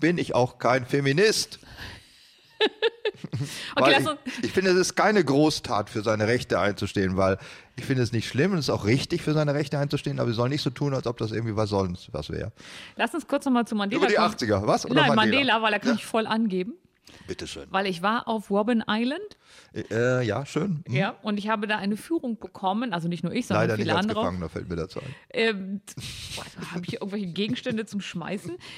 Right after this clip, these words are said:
Speaker 2: Ähm, jemand, der mit, in der ganzen Zeit mit Mandela, ähm, in Haft war,
Speaker 1: Mhm.
Speaker 2: hat uns die Führung gegeben durch, durch diese, durch die ganze, durch die ganze, ähm, das ist ja die ganze Insel.
Speaker 1: Mhm.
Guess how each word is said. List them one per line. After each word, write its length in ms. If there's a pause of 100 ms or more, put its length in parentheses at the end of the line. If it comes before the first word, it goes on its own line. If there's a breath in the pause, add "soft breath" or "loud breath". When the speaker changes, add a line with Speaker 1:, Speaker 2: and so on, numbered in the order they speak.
(140 loud breath)
Speaker 2:
Ähm, 240
jemand, 440
der 120
mit, 360 (100)
in 160
der 100
ganzen 300
Zeit 280
mit 180
Mandela, 600 (220)
ähm, 340
in 200
Haft 300
war, 200
Speaker 1:
Mhm. 120 (280 loud breath)
Speaker 2:
hat 360
uns 160
die 100
Führung 280
gegeben 360
durch, 260 (180)
durch 180
diese, 240
durch 220
die 180
ganze, 540
durch 120
die 80
ganze, 300 (120)
ähm, 240
das 100
ist 60
ja 60
die 140
ganze 220
Insel. 300
Speaker 1:
Mhm. 160